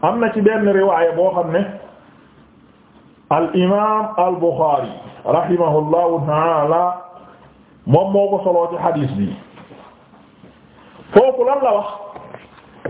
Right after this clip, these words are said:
Wa fi riwaayatin lil Buxaari, am na ci riwaaya boo xam ne imaamul Buxaari moo ko indi, mu ne foofu qaala Ibnu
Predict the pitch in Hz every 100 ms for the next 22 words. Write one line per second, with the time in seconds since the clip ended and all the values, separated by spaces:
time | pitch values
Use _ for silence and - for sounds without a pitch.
0 | - - 107 160 233 247 233 220 220 220
1 | 214 214 226 240 160 175 208 190 175 151
2 | 135 110 - - - - - - - -
3 | - 202 254 - 254 254 247 240 214 220
4 | 220 196 190 226 233 220 185 202 202 190
5 | 185 196 196 202 185 160 127 - - -
6 | _ _ _ - - - - - - -
7 | - - - - - 160 247 277 285 285
8 | 240 285 - - - - - - - _
9 | _ - - - 262 294 277 247 226